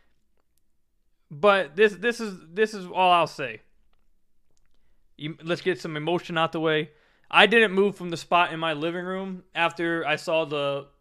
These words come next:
Pistons logo pop up. I didn't move from that spot in my living room for a good, like, thirty-five minutes. I sat right there in that couch, did not move, didn't say goodnight to my wife, didn't say, hey, didn't say nothing.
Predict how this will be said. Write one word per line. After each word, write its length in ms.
Pistons 340
logo 300
pop 260
up. 140
I 140
didn't 200
move 200
from 140
that 120
spot 300
in 60
my 120
living 280
room 200
for 140
a 40
good, 180
like, 200
thirty-five 420
minutes. 280
I 140
sat 280
right 220
there 140
in 100
that 160
couch, 260
did 120
not 180
move, 260
didn't 180
say 100
goodnight 300
to 60
my 100
wife, 380
didn't 180
say, 160
hey, 100
didn't 220
say 140
nothing. 360